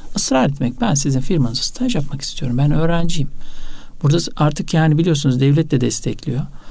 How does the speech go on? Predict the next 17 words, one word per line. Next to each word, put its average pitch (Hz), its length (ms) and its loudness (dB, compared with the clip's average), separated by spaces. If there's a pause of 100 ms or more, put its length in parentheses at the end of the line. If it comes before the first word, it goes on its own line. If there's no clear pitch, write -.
(200)
Şu - 160 -2
anda 127 180 2
stajyerlerin 131 720 2
ücretlerini 131 520 2
de 123 100 0
devlet 127 340 0
ödüyor. 143 260 -6 (640)
Ee, 120 200 -2
geçen 123 340 0
haftalarda 120 520 -2
böyle 120 200 0
bir 123 80 -2
ku-, 139 440 0
e, 123 40 -6
kanun 123 340 2
da - 80 -2
çıktı. - 360 -2